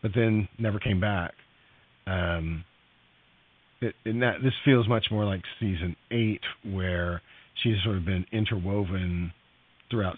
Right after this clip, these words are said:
several different episodes, but maybe in a more significant way this time. Um, I, I'm not sure if we're really going to get resolution to all parts of why Missy is in this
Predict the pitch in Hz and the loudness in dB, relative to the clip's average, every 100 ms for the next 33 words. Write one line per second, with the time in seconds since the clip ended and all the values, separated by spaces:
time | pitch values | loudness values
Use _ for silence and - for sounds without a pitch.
0 | - 170 139 113 107 101 101 98 - 101 | 0 0 2 0 0 0 -2 -4 -4 -4
1 | 98 165 190 185 165 139 117 117 - 104 | -4 -2 2 4 4 2 2 2 0 -2
2 | 107 104 101 95 90 95 101 87 78 - | -2 -2 -2 -4 -4 -4 -2 -4 -6 -10
3 | - 80 73 71 67 _ _ - - - | -8 -6 -8 -10 -14 _ _ -20 -20 -20
4 | - _ - 87 85 85 80 131 147 143 | -20 _ -10 -4 -4 -4 -6 -2 -2 0
5 | 151 175 180 - 156 139 - 135 131 120 | 2 2 2 0 0 0 0 2 2 2
6 | 123 135 147 147 143 123 135 123 110 120 | 4 8 8 8 6 4 4 4 4 2
7 | - 113 107 113 113 - 107 107 - 104 | 2 0 2 2 2 0 -2 -2 -4 -4
8 | - - 120 127 - - - 131 135 131 | -4 -6 -4 -4 -6 -14 -6 -2 0 -2
9 | - _ - - - - - - - - | -6 _ -20 -20 -20 -20 -20 -20 -18 0
10 | 117 123 127 131 135 123 127 123 | 4 6 6 4 4 4 4 4